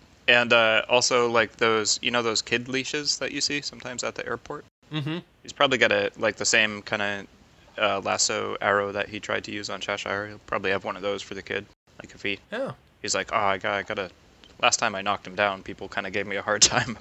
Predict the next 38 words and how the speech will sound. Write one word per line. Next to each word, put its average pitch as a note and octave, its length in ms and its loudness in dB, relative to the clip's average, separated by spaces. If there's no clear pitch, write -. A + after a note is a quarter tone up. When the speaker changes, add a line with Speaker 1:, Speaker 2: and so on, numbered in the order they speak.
Speaker 1:
about - 220 0
that, - 180 2
so G#2 220 -2
I'm A2 80 -6
gonna A2 160 -6
use G2+ 220 -8
this - 280 -10
lasso F#2+ 440 -8
arrow." G2 260 -14
Speaker 2:
Yeah. D3 140 -4
There's D#4+ 280 2
a, C#3+ 220 -6
guys, F3+ 420 6
calm F#3 260 2
down. G#2+ 240 4
There's A3+ 260 2
a E3 80 8
lot B2+ 380 6
of G#2 120 -2
padding G2+ 400 2
in F#2 120 -6
that F#2+ 240 0
boxing F#2+ 460 -2
glove F2 340 -6
arrow. F2+ 480 -4
Speaker 1:
He D#4+ 120 2
loves C4+ 340 6
it. A2 220 0
<laughs> - 340 -16
Look D#4 180 8
at C#3 80 -2
that. A#2+ 200 8
He's A3 140 2
laughing. G#3+ 380 4
Speaker 2:
She. - 440 0
Speaker 1:
Oh, - 140 0
that's A#2+ 200 -6
right. G#2+ 200 -6